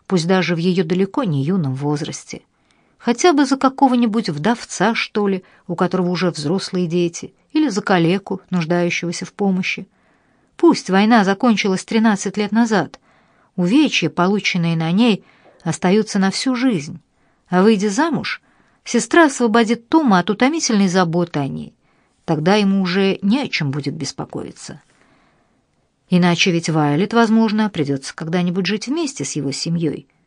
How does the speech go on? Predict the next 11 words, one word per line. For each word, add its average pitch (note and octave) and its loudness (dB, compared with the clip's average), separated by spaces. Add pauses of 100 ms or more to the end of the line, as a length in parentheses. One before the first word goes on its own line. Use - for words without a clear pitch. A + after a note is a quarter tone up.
(280)
С - -8
незамужними F3+ 2
старыми F#3+ 0
девами F#3+ 2
часто C4+ -6
такое C3+ -8
случается. C3+ -10 (1080)
Но G3+ 6
познакомиться G#3 2
с - -4
мужчиной A3 0